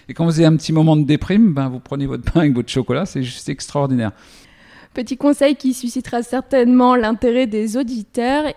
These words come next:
Speaker 2: Eric, comment distingue-t-on une bonne baguette d'une mauvaise ? Quels sont vos critères clés ?
Speaker 1: Alors, on dit que le pain, il doit être croustillant à l'extérieur et moelleux à l'intérieur, mais c'est exactement ça. On dit que le pain, quand vous appuyez dessus, la baguette, elle doit chanter, donc on entend croustiller.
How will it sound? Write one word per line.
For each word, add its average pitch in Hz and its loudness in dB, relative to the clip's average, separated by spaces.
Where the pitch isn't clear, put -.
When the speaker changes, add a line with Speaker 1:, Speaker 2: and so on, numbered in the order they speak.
Speaker 2:
Eric, 240 -8
comment 240 -6
distingue-t-on 269 -6
une 220 -6
bonne 240 0
baguette 226 -2
d'une 262 4
mauvaise ? 233 0
Quels 214 -8
sont 277 -4
vos 226 -4
critères 226 -8
clés ? 226 0
Speaker 1:
Alors, 123 4
on 131 6
dit 147 6
que 160 -2
le 110 2
pain, 143 -2
il 131 2
doit 110 -6
être - -12
croustillant 147 -2
à 139 4
l'extérieur 135 0
et 113 -2
moelleux 135 2
à 127 0
l'intérieur, 120 0
mais 131 0
c'est 127 -6
exactement 117 -4
ça. 165 -6
On 147 -2
dit 120 -4
que 117 -14
le 117 -10
pain, 135 -8
quand 127 -8
vous 110 -8
appuyez 117 -12
dessus, - -16
la 131 -10
baguette, 110 -12
elle 110 -12
doit 104 -10
chanter, 127 -8
donc 165 -8
on 110 -8
entend 110 -8
croustiller. 151 -8